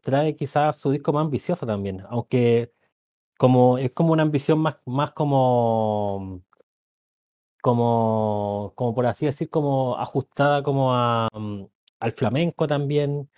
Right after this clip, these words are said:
como, como esta mezcla entre el flamenco y el hip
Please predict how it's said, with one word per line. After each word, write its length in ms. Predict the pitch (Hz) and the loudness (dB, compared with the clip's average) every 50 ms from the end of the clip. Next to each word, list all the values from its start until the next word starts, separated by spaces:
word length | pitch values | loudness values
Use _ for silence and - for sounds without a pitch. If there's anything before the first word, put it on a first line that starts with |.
| _ _ _ _ _ _ _ _ | _ _ _ _ _ _ _ _
como, 580 | - 131 127 127 123 123 123 123 120 120 117 107 | 0 2 4 4 4 4 4 2 2 2 0 0
como 200 | - 123 120 123 | 0 0 2 2
esta 220 | 131 131 - 143 120 | 0 0 0 0 0
mezcla 300 | 120 151 165 - - 160 | 0 -2 -2 -2 -2 -2
entre 180 | 139 - 151 | -2 -2 -4
el 60 | 139 - | -4 -2
flamenco 380 | 151 135 139 151 147 - - | -2 -2 -2 -4 -4 -4 -4
y 60 | 151 | -2
el 120 | 147 143 143 - | -2 -2 -4 -6
hip 120 | - 143 | -8 -10